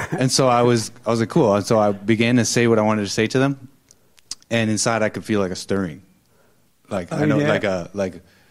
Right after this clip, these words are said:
Speaker 1: you know, like an excite-, like a stirring.
Speaker 2: Right.
Speaker 1: Like, like, I know that I wanted to say this to this person, but I'm feeling stuff, right? But I did it anyways. I went through. Who knows what they thought of me, but whatever. I think that's not fearing evil, but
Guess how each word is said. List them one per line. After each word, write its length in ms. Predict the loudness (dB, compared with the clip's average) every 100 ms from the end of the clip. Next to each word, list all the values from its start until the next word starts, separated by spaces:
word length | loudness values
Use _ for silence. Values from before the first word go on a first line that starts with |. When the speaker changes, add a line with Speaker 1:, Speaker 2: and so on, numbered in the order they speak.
| _
Speaker 1:
you 100 | -2
know, 160 | -2 -2
like 220 | -6 -6
an 60 | -6
excite-, 380 | -8 -4 -4 -2
like 100 | -4
a 40 |
stirring. 420 | -2 0 -2 -2 -14 _
Speaker 2:
Right. 320 | -8 -8 -8 -16 -20 -8
Speaker 1:
Like, 240 | -8 -8 _ -20 -20 _ _ -8
like, 260 | -8 -8 -10
I 140 | -6
know 280 | -2 0 -2
that 120 | -2 -2
I 60 |
wanted 220 | -2 -2
to 60 | -4
say 180 | -4 -2
this 160 | -2 -4
to 60 |
this 100 | -6
person, 280 | -4 -6 -6
but 280 | -6 -8 -10 -18 _ _ _
I'm 120 | -12
feeling 300 | -4 -4 -4
stuff, 280 | -8 -14 -12
right? 180 | -10 -10 -14 -10
But 100 | -2
I 120 | 0
did 160 | 2 2
it 80 | 4
anyways. 400 | 4 2 4 2
I 40 |
went 180 | 0 0
through. 240 | 2 2 0 -14 _ -20 _
Who 100 | -2
knows 180 | -2 -2
what 120 | 0
they 140 | 0
thought 200 | 2 0 -2
of 40 |
me, 140 | -4 -4
but 120 | -4
whatever. 260 | -4 -6 -10 _ _ _ _ _ _ _ _ _ -4
I 160 | -4
think 180 | 0 0
that's 200 | 0 -2
not 180 | -4 -4
fearing 240 | -4 -4
evil, 160 | -4 -8
but 220 | -10 -14